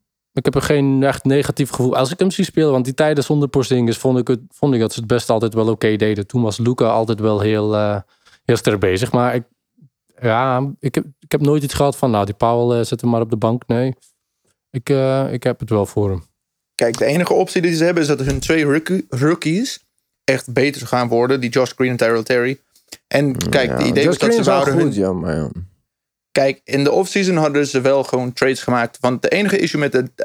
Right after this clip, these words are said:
Speaker 2: met de Mavs vorig seizoen is dat ze konden niet verdedigen, toch? Daarom
Speaker 3: Mhm.
Speaker 2: hadden ze voor Josh Richardson getrade. Daarom hadden ze die nu twee combo guard rookies.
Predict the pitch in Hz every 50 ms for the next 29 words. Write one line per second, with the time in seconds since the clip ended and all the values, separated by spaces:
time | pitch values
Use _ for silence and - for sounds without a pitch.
0 | - _ _ _ _ 139 135 131 123 - - 139 131 123 120 120 120 117 127 131
1 | 131 127 - - 135 131 - - 131 151 180 165 156 131 135 117 - 110 - 135
2 | 120 120 117 - - - 92 80 95 - - - 151 170 - - _ _ _ _
3 | _ _ _ _ _ - 117 113 117 120 123 127 123 117 127 123 123 120 117 110
4 | 110 - - 123 120 110 110 - 151 180 - - - - 190 160 - - 156 156
5 | 156 156 156 156 - 131 127 123 127 120 117 127 117 123 120 - 127 123 127 127
6 | 120 113 - - 127 123 117 127 - - 151 151 151 147 143 143 143 135 143 139
7 | 139 135 127 131 139 156 156 - 156 151 151 - - - - _